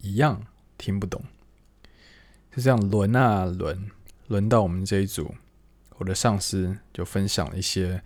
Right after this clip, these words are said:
他从我们组的角度观察到的一些趋势。开会步调很快，也非常精简，就这样开了十五分钟，内容满满，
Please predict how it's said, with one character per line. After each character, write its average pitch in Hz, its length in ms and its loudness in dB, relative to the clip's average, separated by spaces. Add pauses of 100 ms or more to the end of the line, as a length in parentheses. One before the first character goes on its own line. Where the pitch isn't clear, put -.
(480)
他 156 200 10
从 117 260 4
我 90 100 2
们 90 200 0
组 82 220 -2
的 90 80 -4
角 - 340 -4
度 120 260 2 (240)
观 113 200 4
察 87 280 -2
到 90 220 2
的 69 100 -4
一 87 60 -4
些 - 200 -4
趋 - 320 -4
势。 - 280 0 (1080)
开 143 220 4
会 151 160 8
步 123 240 2
调 113 220 6
很 80 180 -6
快， 85 600 -2
也 117 100 -8
非 95 180 -4
常 87 220 -4
精 87 260 -6
简， - 220 -4 (680)
就 - 120 0
这 - 20 8
样 151 120 6
开 151 200 4
了 143 120 6
十 - 160 2
五 120 80 4
分 110 220 0
钟， 107 340 2 (160)
内 110 140 0
容 92 180 2
满 85 160 -2
满， 87 240 -2